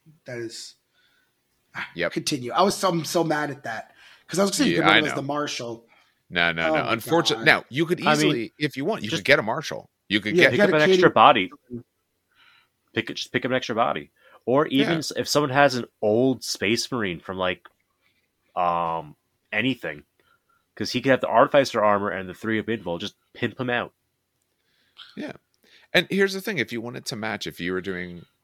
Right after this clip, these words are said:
Speaker 2: some of these forty Ks for thirty Ks, they had to have a Kading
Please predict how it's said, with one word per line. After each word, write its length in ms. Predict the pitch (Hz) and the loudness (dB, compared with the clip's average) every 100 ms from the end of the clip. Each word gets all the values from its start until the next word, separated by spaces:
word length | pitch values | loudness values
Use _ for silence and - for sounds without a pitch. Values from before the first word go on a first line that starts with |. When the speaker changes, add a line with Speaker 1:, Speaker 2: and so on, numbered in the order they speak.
| _ | _
Speaker 2:
some 180 | - 101 | -10 -6
of 40 | |
these 100 | 85 | -6
forty 260 | - 87 82 | -4 -4 -4
Ks 240 | - 85 | -4 -4
for 120 | 85 | -4
thirty 240 | 82 95 127 | -4 -4 -4
Ks, 260 | 87 82 - _ _ | -6 -8 -10 _ _
they 100 | 92 | 0
had 120 | 95 | 2
to 100 | 90 | 0
have 180 | 92 95 | 0 0
a 420 | 95 87 87 87 - | 2 0 -2 -6 -10
Kading 540 | - 98 92 92 92 | -2 0 0 -4 -10